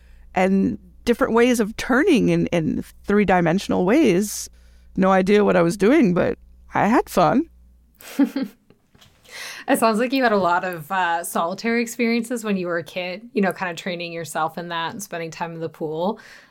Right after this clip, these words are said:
Speaker 2: How did joining a team, you know, taking on synchronized swimming, like, how did that kind of open you up? Or how did that, uh, change your relationship with the pool?
Speaker 1: Synchronized swimming is very, it's a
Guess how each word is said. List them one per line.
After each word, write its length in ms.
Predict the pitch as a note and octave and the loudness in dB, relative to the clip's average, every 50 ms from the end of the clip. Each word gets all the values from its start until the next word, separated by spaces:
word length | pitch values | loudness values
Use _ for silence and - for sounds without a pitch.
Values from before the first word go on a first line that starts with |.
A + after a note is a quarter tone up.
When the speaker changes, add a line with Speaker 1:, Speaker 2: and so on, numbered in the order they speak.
| _ _ - | _ _ -4
Speaker 2:
How 180 | - - A3 G#3 | 0 2 4 6
did 640 | G#3+ A3+ A3+ A3+ A3 G3+ G3+ G3+ - - - F3+ | 6 6 6 6 4 2 0 -4 -6 -10 -16 -14
joining 420 | E3 E3 F#3+ F3 F3 F#3 F#3+ F3+ F3 | -10 -8 -6 -6 -6 -6 -6 -6 -8
a 40 | E3+ | -8
team, 600 | D#3+ - - G3 G3 G3+ F#3 D#3 B2+ C3 - - - | -10 -10 -6 -4 -2 -2 -2 -2 -6 -10 -12 -14 -14
you 120 | - F3+ E3+ | -12 -10 -8
know, 120 | D#3 D3+ | -8 -10
taking 360 | D#3 - F3+ D#3 F3 F3 E3+ | -10 -12 -12 -12 -12 -10 -10
on 180 | E3+ D#3 D#3+ D#3+ | -10 -10 -10 -10
synchronized 540 | - - F#3 - - F3 E3 D#3+ D#3 D#3 - | -10 -10 -10 -10 -10 -10 -8 -8 -8 -8 -8
swimming, 280 | F#3 F3 D#3 D3+ D3+ D3+ | -8 -8 -8 -10 -10 -10
like, 140 | D3 D#3 | -12 -10
how 160 | - - E3+ E3 | -6 -4 -4 -4
did 140 | E3+ E3+ D#3+ | -4 -4 -6
that 120 | E3 - | -6 -6
kind 200 | - - F3+ E3 | -6 -8 -10 -8
of 100 | D#3+ D#3 | -10 -8
open 320 | - E3 E3+ - F3 D#3+ D#3+ | -6 -8 -8 -6 -8 -10 -10
you 180 | D#3 D3+ D3+ | -8 -6 -4
up? 380 | D#3 D3 D#3 D#3 - - - _ _ _ - | -2 -2 -2 -2 -4 -8 -14 _ _ _ -6
Or 380 | - F3+ E3 D#3+ D#3+ D#3+ D#3+ D#3+ | -4 -2 -2 -2 -2 -4 -4 -4
how 120 | - F#3 | -6 -8
did 140 | D#3+ E3 D#3 | -8 -8 -6
that, 300 | E3 D#3+ D#3+ D#3+ - _ _ _ _ _ _ _ _ _ _ _ _ - | -6 -6 -6 -8 -10 _ _ _ _ _ _ _ _ _ _ _ _ -6
uh, 320 | - E3+ E3 D#3 D#3 D#3+ D#3+ | -2 0 0 0 -2 -4 -6
change 440 | - - G3 F#3+ F#3 F3+ E3+ D#3+ | -6 -4 -4 -4 -4 -4 -6 -8
your 240 | - F3 E3+ D#3 D#3+ | -6 -6 -4 -4 -6
relationship 640 | D#3+ D#3+ D#3 D#3+ D#3+ D#3 - E3+ D3 - D#3+ C#3+ - | -6 -8 -8 -8 -8 -8 -10 -10 -10 -12 -12 -12 -12
with 140 | D#3 C#3+ | -16 -18
the 80 | - D3 | -20 -20
pool? 500 | - - E3+ D#3 D3 - - - D#3+ - _ _ _ _ _ _ _ _ _ _ _ _ - | -18 -14 -14 -12 -12 -12 -14 -16 -16 -18 _ _ _ _ _ _ _ _ _ _ _ _ -6
Speaker 1:
Synchronized 340 | - - D4+ B4 C5 C5 - | -4 0 0 2 0 2 2
swimming 180 | G#4 F#4 F#4 E4 | 2 4 4 4
is 160 | C4 B3+ C4 | 4 2 0
very, 520 | G3+ F#3+ A3+ A#3+ A#3+ A#3 B3 C4+ C#4 C#4 - | -2 -2 0 2 4 4 4 4 4 4 4
it's 300 | - A3+ G#3 - - - | 2 0 -2 -2 -2 -6
a 80 | G#3 | -6